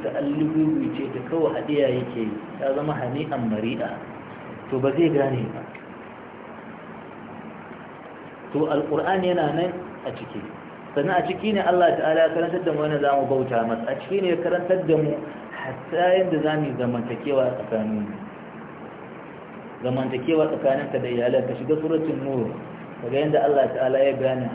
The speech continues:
haƙƙoƙi na zamantakewa. Haƙƙoƙi na auratayya. Ka shiga suratul Baqara. Kaga yadda Allah ya fassala bayani dangane da abin da ya shafi abin na hukunce-hukuncen saki da idda na mutuwa ne da sauransu.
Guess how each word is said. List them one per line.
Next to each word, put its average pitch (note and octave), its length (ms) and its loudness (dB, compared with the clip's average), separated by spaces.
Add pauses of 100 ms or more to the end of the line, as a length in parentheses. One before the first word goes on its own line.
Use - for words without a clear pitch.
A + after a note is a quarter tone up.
haƙƙoƙi C#3 800 0
na C#3+ 160 -4
zamantakewa. A2+ 800 0 (1160)
Haƙƙoƙi D3 600 0
na D3 80 -2
auratayya. A#2+ 640 2
Ka A2+ 80 -4
shiga B2 240 -2
suratul D#3+ 400 2
Baqara. C#3 400 4
Kaga A#2 220 -4
yadda D#3 260 0
Allah D3 200 4
ya C3+ 80 6 (120)
fassala D3 420 0
bayani B2+ 520 2 (420)
dangane C#3 320 0
da A2+ 160 2
abin D3+ 160 0
da C#3 80 2
ya C#3 80 0
shafi C#3 400 -2
abin C3+ 240 -2
na C3 80 -4
hukunce-hukuncen A#2+ 880 -2
saki C3+ 320 -6
da A2 160 0
idda B2 480 0
na C3 80 -4
mutuwa C3+ 500 -2
ne C3+ 140 -2
da A#2+ 100 -4 (140)
sauransu. A2+ 400 -4